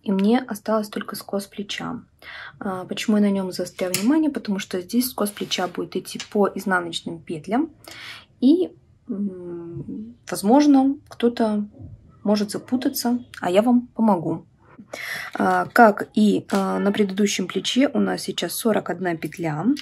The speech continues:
И мы вяжем от горловины в сторону рукава. А, помним, да, что мы на, м, мы по тринадцать петель будем каждый раз оставлять. Так,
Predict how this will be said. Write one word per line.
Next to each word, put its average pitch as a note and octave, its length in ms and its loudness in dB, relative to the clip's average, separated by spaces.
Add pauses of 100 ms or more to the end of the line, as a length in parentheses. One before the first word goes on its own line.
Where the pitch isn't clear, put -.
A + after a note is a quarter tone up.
(800)
И A3+ 100 6
мы A#3 160 10
вяжем F#3+ 540 2
от G3 240 4
горловины F#3+ 720 2 (280)
в - 80 -18
сторону C4 600 0 (540)
рукава. F3 580 -2 (2000)
А, F#3 580 -6 (1040)
помним, F#3 360 4
да, A3+ 140 8
что C4+ 160 0
мы G3+ 120 2
на, F#3+ 60 0
м, F#3+ 800 -2
мы F#3 160 -2
по - 240 2
тринадцать F#3+ 600 -2
петель - 340 -10
будем F3 220 -8
каждый F3 280 -8
раз F3 200 -8
оставлять. A#3 580 -4 (1900)
Так, G3+ 220 -6